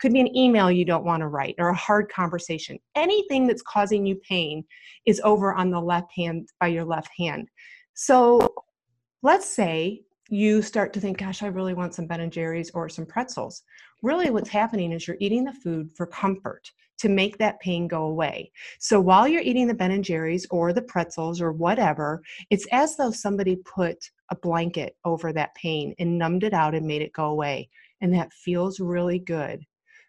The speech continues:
But as soon as you're at the bottom of the ice cream or at the end of the chip bag, what happens is the blanket comes off the pain,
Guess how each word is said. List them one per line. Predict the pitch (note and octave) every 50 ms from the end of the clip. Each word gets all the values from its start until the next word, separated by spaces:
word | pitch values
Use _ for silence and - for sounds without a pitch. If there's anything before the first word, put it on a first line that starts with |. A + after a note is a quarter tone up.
| _ _
But | - F#3+
as | G3 G3 - - -
soon | - - B3+ C#4 D4+ E4
as | E4 E4
you're | D4+ C#4+
at | C4+ C4+
the | A3+
bottom | - G3+ G3 G3+ G#3 A3 G#3+
of | A3
the | G#3+ A3+ G3+
ice | E3+ E3 E3 - -
cream | - - F3+ E3+ F3 E3+
or | E3+ E3
at | D#3+ E3
the | E3+ -
end | F3 F3+ F#3+
of | G3+
the | G3+ A3
chip | A3 - D#4+ D4+ - _
bag, | - E3 D#3 D#3 D#3 E3+ F3+ - _ _ _ _ _ _ _ _ _
what | - F#3 F#3
happens | G#3 A#3+ C4+ B3+ A#3 G3 F3+ F3 F3
is | E3+ E3 E3
the | - D#3+
blanket | - E3 E3+ F3+ F3+ - A#3 -
comes | - B3+ B3 B3 A#3+
off | A3 G#3 G#3 -
the | C4 C4
pain, | B3+ - F#3+ D3+ D3+ D3+ D#3+ F#3 F3+